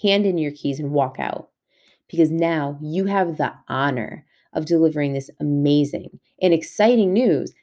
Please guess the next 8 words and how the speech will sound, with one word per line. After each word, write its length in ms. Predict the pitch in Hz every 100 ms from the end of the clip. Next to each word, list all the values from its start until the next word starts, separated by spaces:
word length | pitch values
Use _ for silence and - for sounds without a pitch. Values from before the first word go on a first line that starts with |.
| -
that 200 | 160 156
these 260 | 190 196
two 180 | - 190
well-trained 1080 | 151 160 180 196 214 - 196 175 175 170 156
men 440 | 151 160 135 143 - _ -
get 120 | 151
a 80 | 143
raise. 640 | 139 - - - - -